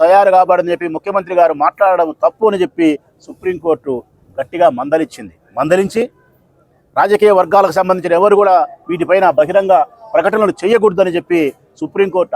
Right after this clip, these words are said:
ఆదేశిస్తూ సీబీఐ చేత విచారణ చేపించాలని చెప్పి ఆదేశాన్ని ఇచ్చింది. సుప్రీంకోర్టు యొక్క ఆదేశాల మేరకు సీబీఐ యొక్క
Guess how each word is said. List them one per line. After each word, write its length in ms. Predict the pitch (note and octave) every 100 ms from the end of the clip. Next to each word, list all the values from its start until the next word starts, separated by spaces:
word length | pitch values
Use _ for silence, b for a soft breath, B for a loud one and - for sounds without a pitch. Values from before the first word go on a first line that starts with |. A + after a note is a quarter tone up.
| G#2
ఆదేశిస్తూ 480 | C#3+ E3+ D#3 - A#3 D4+ _ _ _ _ _ _ _ _ _ _ _ -
సీబీఐ 340 | F#3 G3+ F#3+ F#3
చేత 140 | E3+ D#3
విచారణ 320 | D3 F#3+ F3+ E3
చేపించాలని 540 | E3 D#3+ D#3+ E3 D3+ C#3+
చెప్పి 160 | C#3 E3 C#3+
ఆదేశాన్ని 380 | D3 C#3+ E3 C#3+
ఇచ్చింది. 260 | _ - _ _ _ _ _ _ _ _ _
సుప్రీంకోర్టు 520 | F3 G3+ G#3+ G3 G#3 G3
యొక్క 120 | F#3+ F3+
ఆదేశాల 360 | F#3+ G3 G3 F3+ F3
మేరకు 320 | G#3 G3+ G3+ E3+ C#3+ _ _ _ _
సీబీఐ 400 | - G3+ G#3+ A3 G3+
యొక్క 160 | -